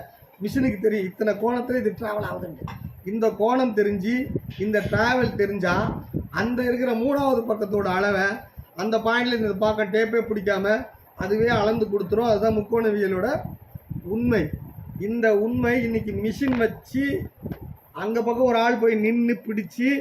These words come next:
அதுக்கப்புறம் அங்க ஒரு ஆள் போய் நின்னு பிடிச்சி, இந்த மிஷின்ல இருந்து ரேடியேஷன் போய் முக்கோணவியல்ல கணக்கிட்டு சொல்வதை சூரியனுடைய கதிரை ரேடியேஷனாக மாற்றி அதை ஒரு ரேஸா அவர் கனெக்ட் பண்ணி,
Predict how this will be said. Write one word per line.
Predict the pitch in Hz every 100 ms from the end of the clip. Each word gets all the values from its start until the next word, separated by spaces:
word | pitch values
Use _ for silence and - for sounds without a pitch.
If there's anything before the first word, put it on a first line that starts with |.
| 311 - - -
அதுக்கப்புறம் | 180 220 226 240
அங்க | 214 220 226
ஒரு | 214
ஆள் | 226 226
போய் | 220
நின்னு | 208 220 240
பிடிச்சி, | 226 214 196 165 254 302 - - - - -
இந்த | 202 220 208
மிஷின்ல | 220 226 269 262 240
இருந்து | 226 254 240
ரேடியேஷன் | 208 233 254 247 240 226 208 185
போய் | 208 214 214 240 330 - - _ - _ - -
முக்கோணவியல்ல | 214 - 269 254 240 233 233 220 208 -
கணக்கிட்டு | 185 214 220 185 175
சொல்வதை | 175 190 185 147 - 208 233 - _ - - - _ _
சூரியனுடைய | - 233 285 311 302 285 269 262 247 -
கதிரை | - 202 247 311 294 262
ரேடியேஷனாக | 247 247 233 220 220 208 202 185
மாற்றி | 165 - _ _ - - - - _ _ -
அதை | 185 226
ஒரு | 226 220 202
ரேஸா | 190 233 240 240 220
அவர் | 208 190 185
கனெக்ட் | 196 208 -
பண்ணி, | 143 131